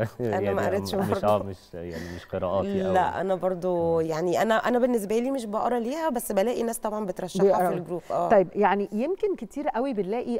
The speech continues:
Speaker 3: اولا السيره الذاتيه موجوده سواء لفنانين او ل-، ل-، لادباء او كتاب، كتاب مهمين، ومش بس في مصر والعالم كله. يعني مثلا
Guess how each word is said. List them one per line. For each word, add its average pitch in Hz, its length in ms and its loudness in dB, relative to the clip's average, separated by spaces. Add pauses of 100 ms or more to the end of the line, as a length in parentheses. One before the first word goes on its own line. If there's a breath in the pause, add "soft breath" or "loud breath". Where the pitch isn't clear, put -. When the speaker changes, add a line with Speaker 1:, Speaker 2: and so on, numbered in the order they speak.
Speaker 3:
اولا 202 500 0
السيره 247 440 -2
الذاتيه 220 440 0
موجوده 185 520 0 (260 loud breath)
سواء 208 380 2
لفنانين 196 800 0
او 160 300 -2
ل-، 160 40 0 (420)
ل-، 160 360 0
لادباء 190 760 4
او 190 200 4 (120)
كتاب، 196 280 2 (240)
كتاب 202 380 0
مهمين، 202 600 0 (280 loud breath)
ومش 196 220 2
بس 269 240 0
في - 160 -4
مصر 247 240 0
والعالم 190 460 4
كله. 175 280 2
يعني 160 180 -4
مثلا 226 380 2